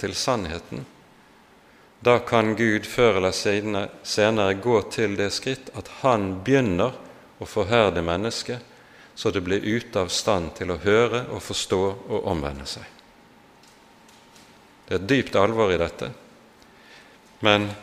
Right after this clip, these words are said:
i dette er Skriften entydig.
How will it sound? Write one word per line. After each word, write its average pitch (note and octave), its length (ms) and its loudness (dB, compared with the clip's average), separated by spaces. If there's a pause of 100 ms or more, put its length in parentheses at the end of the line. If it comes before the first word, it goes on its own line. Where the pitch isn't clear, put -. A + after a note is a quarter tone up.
(440)
i A2+ 220 0
dette G#2 360 2
er G2 160 2
Skriften E2+ 720 0
entydig. F2+ 640 -2